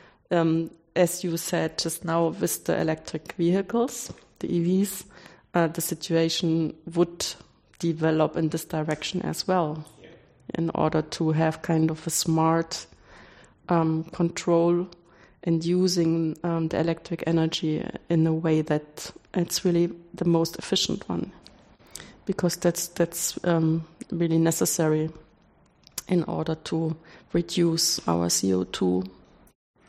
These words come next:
Speaker 1: yeah, our footprint.
Speaker 2: Well, yeah, I mean, I mean, like, this development of smart home is a very big threat to the central authorities as such, because, uh, like,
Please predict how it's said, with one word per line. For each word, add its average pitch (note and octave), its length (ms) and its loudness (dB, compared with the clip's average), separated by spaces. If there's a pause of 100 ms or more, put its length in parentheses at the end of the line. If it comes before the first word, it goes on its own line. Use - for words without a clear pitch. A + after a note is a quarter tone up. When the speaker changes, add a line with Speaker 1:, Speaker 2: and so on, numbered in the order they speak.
(320)
Speaker 1:
yeah, G3+ 380 4
our F3+ 180 0
footprint. - 640 -2 (1160)
Speaker 2:
Well, D#2+ 260 -6
yeah, A2+ 260 2
I B2+ 80 2
mean, A#2+ 240 2
I G#2+ 40 -2
mean, A#2 120 0
like, A2 160 -2
this A2 220 -6
development B2 420 2
of A2 80 -4
smart G2+ 320 -2
home F#2+ 180 -2
is - 460 -6 (140)
a F2 100 -6
very F2 680 0 (200)
big F#2 220 0
threat - 360 -4 (420)
to F#2 100 0
the E2+ 100 0
central F2 600 -2 (500)
authorities E2 520 0
as E2 120 -4
such, - 400 -8 (140)
because, F2+ 520 -2 (640)
uh, F2 100 4
like, F2 180 2